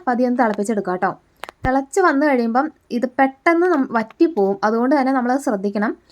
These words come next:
ചെറുതായിട്ട് ലോ ഫ്ലെയിമിൽ ആക്കി ഇടുക. എന്നിട്ട്, ആം, ഇടയ്ക്കൊന്ന് ഫ്ലെയിം കൂട്ടിയിട്ട് കൊടുക്കുക. അങ്ങനെ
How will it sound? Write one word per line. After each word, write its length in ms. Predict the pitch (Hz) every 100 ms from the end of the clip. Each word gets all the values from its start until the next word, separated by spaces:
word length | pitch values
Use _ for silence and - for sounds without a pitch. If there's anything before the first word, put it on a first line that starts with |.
| - - -
ചെറുതായിട്ട് 340 | 262 320 320 285
ലോ 80 | 247
ഫ്ലെയിമിൽ 420 | 269 262 277 277 -
ആക്കി 200 | 226 226
ഇടുക. 200 | 240 214 320 359 -
എന്നിട്ട്, 240 | 240 240 320 403 - - _ 254
ആം, 260 | 247 247 247 240 - - -
ഇടയ്ക്കൊന്ന് 400 | 262 269 349 269 311 - -
ഫ്ലെയിം 200 | - 240 254
കൂട്ടിയിട്ട് 320 | 247 220 226 202
കൊടുക്കുക. 280 | 170 170 - - -
അങ്ങനെ 240 | - 262